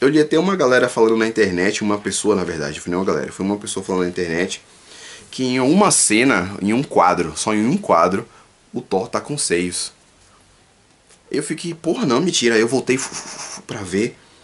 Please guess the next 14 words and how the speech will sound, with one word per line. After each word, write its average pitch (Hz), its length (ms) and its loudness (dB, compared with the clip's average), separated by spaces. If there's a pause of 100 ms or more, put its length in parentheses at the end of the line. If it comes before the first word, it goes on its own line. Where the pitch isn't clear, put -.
(260)
e 131 540 -6
não, 151 360 2
não 151 120 6
consegui 156 340 -2
achar. 107 320 0
Se - 100 -6
você 135 300 -2 (100)
comprou 147 220 -2
esse 139 140 -2
material 123 320 0
também 104 200 2
e 104 40 4
estiver 107 240 0
lendo, 110 340 2